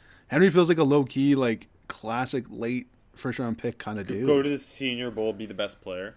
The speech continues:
Speaker 1: Yeah, yeah.
Speaker 2: Yeah, it's, uh, that, that, that's just such a, a cheat code where it looks like Syracuse is gonna pull upset
Speaker 1: Mm-hmm.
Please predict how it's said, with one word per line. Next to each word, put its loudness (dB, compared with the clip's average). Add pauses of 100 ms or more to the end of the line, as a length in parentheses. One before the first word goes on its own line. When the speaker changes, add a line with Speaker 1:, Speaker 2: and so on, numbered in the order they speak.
(160)
Speaker 1:
Yeah, -8 (400)
yeah. -12 (680)
Speaker 2:
Yeah, -8
it's, -10
uh, 0
that, -2 (920)
that, 2
that's 0
just -8
such -8
a, -6
a -14
cheat -16
code -12
where -8
it -10
looks -12
like -10
Syracuse -10
is -16
gonna -12
pull -12
upset -6
Speaker 1:
Mm-hmm. -8